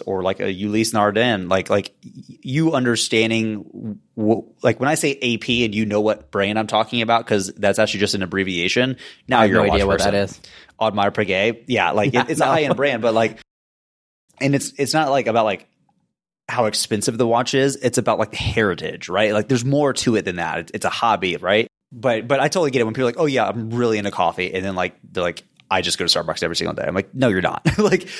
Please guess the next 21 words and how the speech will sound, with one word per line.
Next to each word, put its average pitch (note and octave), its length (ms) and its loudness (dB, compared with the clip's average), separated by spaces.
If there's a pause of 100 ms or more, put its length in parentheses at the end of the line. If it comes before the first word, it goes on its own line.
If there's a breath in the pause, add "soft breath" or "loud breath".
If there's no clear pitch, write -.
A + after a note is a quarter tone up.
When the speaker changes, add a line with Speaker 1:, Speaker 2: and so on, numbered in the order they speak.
(140 loud breath)
Speaker 1:
you E3 120 2
like F#3+ 180 2
caffeine, B2 480 2
and A#2+ 180 -2
that's A2 200 0
fine. F#2 400 0 (400 soft breath)
Speaker 2:
Yes. G#2 260 2
Speaker 1:
But A2+ 340 4
you're B2 200 2
not B2+ 260 2
a A#2+ 180 4
coffee A#2+ 360 0
person. - 440 -2 (200)
Like, C3 120 4
I D3+ 120 2
don't G#3+ 100 0
cons-, D#3+ 240 2
like, B2 180 2
I C3 140 2
like A2 500 0
coffee. - 560 -4